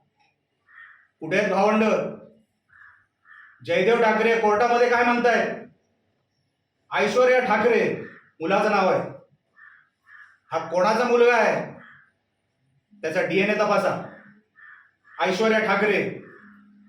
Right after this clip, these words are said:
कोणाचा मुलगा आहे? त्याचा डीएनए तपासा. त्यांचा रोग कोणावर आहे? जयदेव ठाकरेंचा. कोणावर आहे? आम्ही काढू?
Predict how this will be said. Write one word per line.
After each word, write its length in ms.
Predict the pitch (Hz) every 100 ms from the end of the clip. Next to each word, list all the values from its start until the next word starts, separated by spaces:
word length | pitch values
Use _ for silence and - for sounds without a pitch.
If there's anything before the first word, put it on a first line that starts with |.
| - - - -
कोणाचा 400 | 185 220 240 262
मुलगा 320 | 247 240 254
आहे? 480 | 254 208 - - - - - -
त्याचा 240 | 175 214
डीएनए 420 | 208 214 240 254 254
तपासा. 420 | 254 - 220 175 - - - _ _ _ _ _ _ 151 - _ _ _ _ _ _ _ _
त्यांचा 220 | 156 180
रोग 180 | 185 180
कोणावर 320 | 208 226 262 247
आहे? 140 | - - - - _ _ _ -
जयदेव 260 | 190 214
ठाकरेंचा. 400 | 208 190 190 170 - - - _ _ _ _ _ _ _ _ _ _ _ _ _ _ _ _ _ _ _ _ _ _ _ _ _ _ _ _ - - _
कोणावर 280 | 190 277 294
आहे? 240 | 147 - - - - _ _ - - -
आम्ही 200 | 202 220
काढू? 300 | 233 294